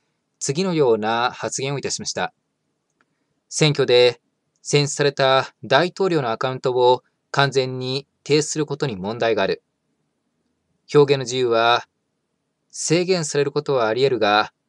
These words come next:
それは法律によってか、立法府が決める枠組みの範囲内で行われ、一企業の決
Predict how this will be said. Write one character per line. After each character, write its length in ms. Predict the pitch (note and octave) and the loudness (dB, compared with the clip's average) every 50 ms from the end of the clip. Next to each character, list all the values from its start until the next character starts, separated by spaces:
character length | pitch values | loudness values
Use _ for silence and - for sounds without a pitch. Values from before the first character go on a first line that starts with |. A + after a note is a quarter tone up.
| _ _ | _ _
そ 140 | - - - | -10 -4 -2
れ 80 | B2 B2 | -2 0
は 380 | A#2 A#2 A#2 A#2 A#2 A2+ - _ _ _ _ _ _ _ _ _ | 2 2 2 2 2 0 -2 _ _ _ _ _ _ _ _ _
法 200 | - E3 F3+ G3 | 0 2 4 4
律 180 | F#3+ D#3 - F#3 | 2 0 -4 -6
に 60 | F3 | -6
よ 80 | E3+ E3 | -6 -6
っ 40 | D3+ | -4
て 140 | - F3 D3+ | -4 -4 -2
か、 380 | - B2+ A#2 A#2+ A#2 - - _ _ _ _ _ _ _ - | 0 0 2 2 0 -2 -4 _ _ _ _ _ _ _ -10
立 180 | A#2+ A2+ - - | -10 -8 -4 0
法 120 | C3+ B2+ | 0 0
府 120 | - - B2 | 0 -2 -2
が 360 | A#2 A2 G#2+ A2 A2+ - _ _ _ _ _ _ | -2 0 2 2 0 0 _ _ _ _ _ _
決 160 | - - C3 | -12 -10 -8
め 160 | B2+ B2+ B2+ | -6 -4 -2
る 240 | B2 B2 B2 B2+ - _ _ _ _ A#2 | 0 0 0 -2 -4 _ _ _ _ 0
枠 320 | A2+ A#2 A#2+ - E3+ D#3+ | 0 0 0 -2 -6 -6
組 160 | E3 D#3+ D#3+ | -6 -6 -6
み 20 | D#3+ | -6
の 80 | D#3 | -8
範 280 | C3+ - - D#3 E3+ F#3 | -8 -6 -4 -4 -4 -4
囲 40 | F3 | -4
内 160 | E3 D3+ A#2+ | -4 -4 -4
で 60 | G#2+ | -4
行 180 | G2+ - - B2 | -4 -4 -6 -6
わ 160 | A2+ A2+ A2 | -4 0 2
れ、 260 | A2 A2 A2 A2 - _ _ _ _ _ _ _ _ _ - | 2 4 2 2 0 _ _ _ _ _ _ _ _ _ -14
一 160 | A#2 A2 - - | -12 -10 -10 -8
企 200 | - - A#2+ G#2+ | -8 -6 -4 -2
業 160 | G#2+ G2+ G2 | 0 0 -2
の 320 | G2 G#2 G#2+ G#2+ A2+ - _ - | -2 -2 -2 -2 -2 -4 _ -10
決 200 | - A#2 G#2+ - | -6 -6 -6 -6